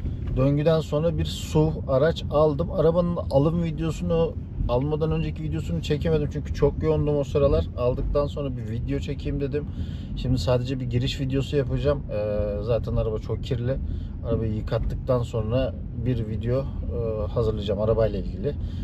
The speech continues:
Şimdi arabayı neden aldım, nasıl aldım, bu konuları değineceğim. Bir de ufak arabayla ilgili bilgiler vereceğim. Sizin de aklınızda Ford Kuga varsa, e, almalı mısınız, almamalı mısınız? Yol gösterici bir video olsun istiyorum arkadaşlar.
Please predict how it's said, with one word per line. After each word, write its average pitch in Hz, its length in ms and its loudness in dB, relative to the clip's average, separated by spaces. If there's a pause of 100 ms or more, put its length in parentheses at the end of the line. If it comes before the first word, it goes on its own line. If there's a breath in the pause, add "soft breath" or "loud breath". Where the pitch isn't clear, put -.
(140)
Şimdi 117 300 0
arabayı 123 420 0
neden 120 260 2
aldım, 113 380 0
nasıl 113 220 -2
aldım, 120 380 0
bu 110 140 -2
konuları 113 400 0
değineceğim. 117 440 -2
Bir 110 60 -8
de 117 60 -2
ufak 120 280 -2
arabayla 113 460 0
ilgili 113 380 -2
bilgiler 110 480 2
vereceğim. 101 460 -2
Sizin 104 300 -4
de 107 60 -2
aklınızda 104 520 -2
Ford 107 360 0
Kuga 113 300 2
varsa, 120 440 0 (580 loud breath)
e, - 280 -6
almalı 113 440 0
mısınız, 117 360 -2
almamalı 117 540 2
mısınız? 117 420 -2
Yol 127 200 4
gösterici 117 480 0
bir 123 140 0
video 127 280 2
olsun 117 240 -2
istiyorum 123 420 0
arkadaşlar. 117 680 0